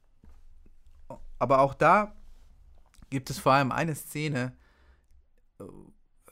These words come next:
die mich total gepackt hat und an die ich auch bis heute oft denke,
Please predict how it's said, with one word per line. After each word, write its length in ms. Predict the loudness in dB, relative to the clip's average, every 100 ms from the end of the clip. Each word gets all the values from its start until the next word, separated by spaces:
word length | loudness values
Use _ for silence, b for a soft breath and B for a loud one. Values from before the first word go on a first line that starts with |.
| -14
die 180 | -4 0
mich 180 | 0 -2
total 340 | -2 2 2
gepackt 460 | 0 -2 -4 -2 -6
hat 200 | -6 -6
und 120 | -8
an 120 | -8
die 80 | -10
ich 140 | -8
auch 100 | -12
bis 220 | -10 -2
heute 240 | -2 0 -4
oft 220 | -6 -8
denke, 380 | -8 -6 -8